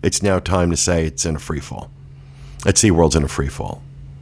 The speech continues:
And I don't think they can have too many more quarters like this without something extraordinary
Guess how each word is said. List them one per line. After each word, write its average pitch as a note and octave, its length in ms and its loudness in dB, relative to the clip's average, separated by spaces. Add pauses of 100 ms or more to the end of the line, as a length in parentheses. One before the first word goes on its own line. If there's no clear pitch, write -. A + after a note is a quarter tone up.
(460)
And F2+ 320 0
I F#2+ 80 2
don't G2+ 200 0
think F#2+ 180 0
they F#2 120 0
can F2+ 140 0
have F2 160 0
too G2+ 120 0
many F2+ 140 2
more E2+ 160 2
quarters E2 460 0
like D#2 200 0
this - 460 -2 (2250)
without F2 360 4
something E2 400 2 (280)
extraordinary E2 1040 2